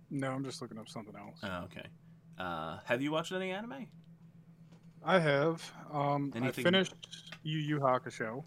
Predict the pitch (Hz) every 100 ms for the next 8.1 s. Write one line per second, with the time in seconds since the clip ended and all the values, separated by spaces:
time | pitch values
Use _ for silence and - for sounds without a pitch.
0 | - 143 233 285 214 113 98 131 151 190
1 | 110 131 151 180 - 147 143 147 170 143
2 | 110 98 123 151 - - - - - -
3 | - - - - 139 139 139 - 127 123
4 | 117 - - - 104 90 113 120 104 123
5 | 165 180 123 - - 110 104 113 98 101
6 | 92 104 104 104 104 98 92 90 95 95
7 | 92 92 98 - - - - - - 127
8 | 113